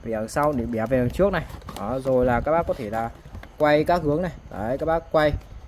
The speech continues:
điều chỉnh các hướng cho em nhá. Đấy, đây, quay điều chỉnh các hướng này, rất là linh hoạt và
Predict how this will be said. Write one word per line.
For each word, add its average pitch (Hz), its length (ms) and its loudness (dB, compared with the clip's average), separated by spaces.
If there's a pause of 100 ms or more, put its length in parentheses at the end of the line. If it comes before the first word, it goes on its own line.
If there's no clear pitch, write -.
(120)
điều 135 200 4
chỉnh 117 220 -2
các 139 100 -2
hướng 147 180 0
cho 175 100 0
em 151 100 -4
nhá. 156 120 -2 (140)
Đấy, 101 240 0 (120)
đây, 147 120 4 (120)
quay 151 240 6
điều 131 180 2
chỉnh 117 140 -4
các 135 80 -4
hướng 143 180 -2
này, 165 100 -6 (160)
rất 175 220 -2
là 131 180 4
linh 151 220 2
hoạt 139 280 -2 (160)
và 123 520 0